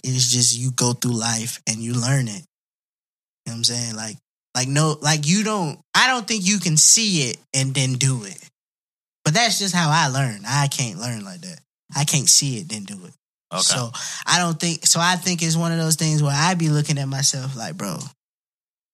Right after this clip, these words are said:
Speaker 1: I don't think I could be the guy,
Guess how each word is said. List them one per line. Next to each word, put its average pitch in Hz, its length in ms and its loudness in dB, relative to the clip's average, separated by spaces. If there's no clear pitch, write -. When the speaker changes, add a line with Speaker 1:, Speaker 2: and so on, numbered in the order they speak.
Speaker 1:
I 196 140 4
don't 208 180 0
think 220 180 0
I 196 140 4
could 190 200 0
be 233 120 0
the 190 140 2
guy, 123 560 0